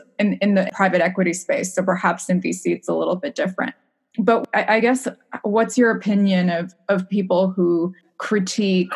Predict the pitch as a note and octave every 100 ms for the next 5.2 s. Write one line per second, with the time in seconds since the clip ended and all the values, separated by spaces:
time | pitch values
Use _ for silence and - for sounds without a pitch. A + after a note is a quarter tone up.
0 | - F#3+ F3+ F3 E3+ E3 E3 F3+ - _
1 | - G3 F#3 F#3 - G3 F#3+ F#3 F#3 F3+
2 | F3+ E3+ - - _ _ - G3 F#3+ G3+
3 | F#3+ F3+ F3+ E3 F#3 F3+ F#3 - F3+ F#3
4 | F3 D#3 F#3 F3+ C#3 C3 - - E3+ D#3+
5 | D#3+ -